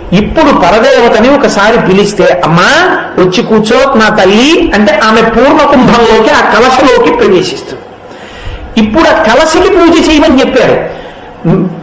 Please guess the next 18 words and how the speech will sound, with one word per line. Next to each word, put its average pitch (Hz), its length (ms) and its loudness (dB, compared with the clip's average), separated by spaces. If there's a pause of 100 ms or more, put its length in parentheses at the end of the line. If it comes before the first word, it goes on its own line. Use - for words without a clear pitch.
(320)
ఉందా 262 340 4
లేదా 247 520 2
చూడకుండా 220 720 2 (180)
బంగారపు 254 600 2
రూపులు 269 580 2
తెచ్చుకోమని 233 720 2
భవిష్యోత్తర 240 840 2
పురాణమునందు 214 800 2
లేదు. 208 880 2 (1120)
బంగారు 269 840 2
రూపుతో 294 380 2
వరలక్ష్మీ 311 680 2
వ్రతం 311 360 2
చేయమని 311 500 2
లేదు, 285 320 2
కలశ 269 520 0
పెట్టడం 294 320 2
ఉంది. 226 220 2